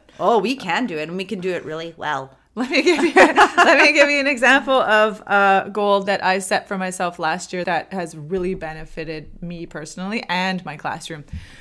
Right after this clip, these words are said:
Speaker 2: I started using a digital planner at school to help with my preparation and my planning.
Speaker 1: Right.
Speaker 2: And I did that because I wanted to be more tech savvy in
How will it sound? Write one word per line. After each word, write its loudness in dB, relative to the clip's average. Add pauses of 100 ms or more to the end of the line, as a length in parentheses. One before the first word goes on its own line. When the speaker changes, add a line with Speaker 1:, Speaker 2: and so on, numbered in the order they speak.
(160)
Speaker 2:
I -4
started 0
using -4
a -4
digital -4
planner -4
at -6
school -2
to -14
help -4
with -4
my -6
preparation -8
and -10
my -10
planning. -2 (200)
Speaker 1:
Right. -12
Speaker 2:
And -4
I -2
did 0
that 2
because -6
I 2
wanted -4
to -6
be -4
more -2
tech -6
savvy 2
in -12